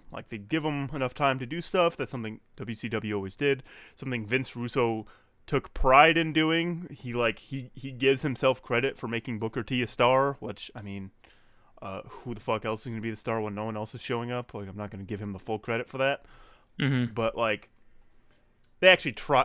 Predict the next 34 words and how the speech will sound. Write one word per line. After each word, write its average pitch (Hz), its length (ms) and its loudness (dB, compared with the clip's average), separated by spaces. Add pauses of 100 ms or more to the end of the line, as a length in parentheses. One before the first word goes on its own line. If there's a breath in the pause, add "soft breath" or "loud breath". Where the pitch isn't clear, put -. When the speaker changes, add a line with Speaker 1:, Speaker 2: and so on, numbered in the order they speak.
Speaker 1:
they, 131 140 -2
like, 123 280 -2 (100)
try 139 420 4
to, 120 140 -2
like, 104 240 -4 (500)
help 101 240 -6
other 95 160 -8
people 95 300 -14
out, 92 100 -14 (100)
like, - 200 -10 (560)
the 104 320 -4
small, 113 340 -8
the, 107 140 -10
like, 95 240 -6
lower 95 260 -8
guys 92 300 -8
out, - 180 -10 (240)
and 110 100 -14
that's 95 140 -14
good. 95 260 -10 (220 soft breath)
That's 127 160 -4
what 131 100 -8
this 139 140 -2
match 147 220 6
was. 117 420 0
Th-, 127 160 -6
these 113 160 -8
guys 113 180 2
both 117 180 0
showed 127 140 -2
off, 117 220 2 (500 soft breath)
and 110 380 -2
it 117 100 -2
was 117 420 -4